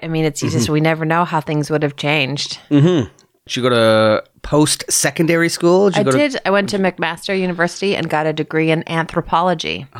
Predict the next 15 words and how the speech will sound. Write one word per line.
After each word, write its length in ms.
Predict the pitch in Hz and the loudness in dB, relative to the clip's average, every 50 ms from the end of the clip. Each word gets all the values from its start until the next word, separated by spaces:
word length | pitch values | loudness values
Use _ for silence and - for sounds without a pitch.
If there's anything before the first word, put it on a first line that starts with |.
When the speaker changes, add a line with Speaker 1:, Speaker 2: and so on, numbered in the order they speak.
| 113 | -8
Speaker 2:
Okay. 600 | 143 180 220 - - 160 127 123 135 175 233 311 262 | -6 -6 -4 -2 -2 0 0 2 2 0 0 -2 -4
Speaker 1:
Uh-huh. 380 | 175 131 127 139 147 165 226 302 - | -6 -8 -6 -2 0 0 0 -2 -4
Speaker 2:
And 220 | - 123 123 123 | -4 -2 0 0
how's 200 | 131 131 135 127 | 2 2 0 0
that 200 | - 143 - - | 0 -2 -2 0
working 300 | - 135 127 - - 113 | 0 -2 -2 0 -2 -2
out 160 | 104 98 - | -2 -2 -4
for 160 | - - 110 104 | -4 -4 -2 -2
you? 100 | 104 180 | 0 0
Speaker 1:
Well, 260 | 160 156 147 147 139 | 0 0 0 -2 -2
listen, 340 | 143 156 156 151 - 262 190 | -2 -4 -4 -2 0 2 2
we're 120 | 151 180 143 | 2 0 0
here 160 | 143 202 160 | -2 -4 -2
talking 320 | 160 190 170 165 185 202 | -2 -2 -2 0 -2 -2
about 220 | 185 170 - 160 | -2 -2 -2 -2